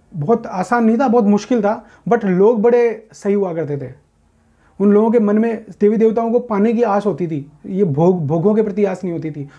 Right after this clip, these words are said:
उनको कार, गाड़ी, बंगला, ये सब नहीं चाहिए होती थी, उनको सिद्धियाँ चाहिए होती थी। तो वो अरदास करते थे, मतलब, अपने ये करते थे प्रार्थना, एक एक साल, दो दो साल तक संकल्प करके लगे रहते थे उसमें,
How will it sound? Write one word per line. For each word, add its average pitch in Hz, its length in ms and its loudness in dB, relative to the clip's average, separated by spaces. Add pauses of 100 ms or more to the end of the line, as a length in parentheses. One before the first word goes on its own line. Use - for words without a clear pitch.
(120)
उनको 196 180 2
कार, 196 340 0
गाड़ी, 180 260 2
बंगला, 185 260 0
ये 185 120 2
सब 190 140 -4
नहीं 185 140 -2
चाहिए 170 220 -6
होती 143 180 -6
थी, 131 240 -10 (1120)
उनको 190 180 0
सिद्धियाँ 220 420 2
चाहिए 208 200 2
होती 160 180 -4
थी। 143 180 -10 (180)
तो 202 80 2
वो 214 60 4
अरदास 208 400 0
करते 190 280 -2
थे, 156 300 -6
मतलब, 165 180 -4 (400)
अपने 165 400 -8 (640)
ये 185 80 2
करते 185 300 -2
थे 175 120 0
प्रार्थना, 151 540 -4 (360)
एक 185 120 -2
एक 202 120 0
साल, 180 160 -4
दो 170 140 0
दो 185 100 0
साल 180 180 -2
तक 160 180 -6 (280)
संकल्प 208 440 0
करके 190 360 0
लगे 165 220 0
रहते 160 220 -2
थे 156 60 -4
उसमें, 143 320 -8